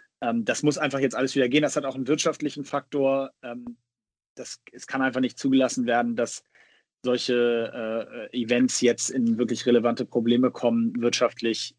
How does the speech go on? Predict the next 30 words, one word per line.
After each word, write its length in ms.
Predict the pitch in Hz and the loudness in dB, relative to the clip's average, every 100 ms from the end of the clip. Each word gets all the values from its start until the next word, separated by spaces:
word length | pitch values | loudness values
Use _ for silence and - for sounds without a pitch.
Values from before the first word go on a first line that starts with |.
| _ | _
Ähm, 320 | 117 113 107 - _ - | -6 -4 -4 -6 _ -10
das, 180 | 117 - | -4 0
wir 340 | 120 117 113 | 0 0 2
müssen 240 | 120 127 135 | 4 6 6
da 80 | |
jetzt 220 | 123 120 123 | 6 4 0
einen 180 | 120 | -4
Weg 200 | 117 113 | -2 -2
finden 400 | - 147 160 180 | -2 -4 -4 -6
und 140 | 180 131 | -4 -2
ich 80 | - | 2
glaube, 240 | 127 123 | 4 4
der 100 | 127 | 2
ist 140 | 131 | 2
auch 120 | 131 123 | -4 0
möglich. 500 | 127 156 185 190 - | 0 2 0 0 -4
Ich 80 | |
glaube, 220 | - 127 123 | -4 -2 -2
da 80 | |
gibt's 240 | 120 120 - | -4 -6 -4
sehr 160 | 131 | -2
gute 180 | 143 135 | -2 -6
Konzepte. 460 | 135 131 143 - 127 | -12 -10 -8 -8 -10
Ich 120 | - | -12
habe 100 | - | -12
das 140 | - - | -14 -14
Konzept 400 | 117 127 - - | -6 -6 -6 -4
vom 100 | 120 | 0
Marathon 400 | 123 - 127 120 | 0 -2 -4 -2
gelesen. 480 | 113 139 139 143 | 2 2 2 -2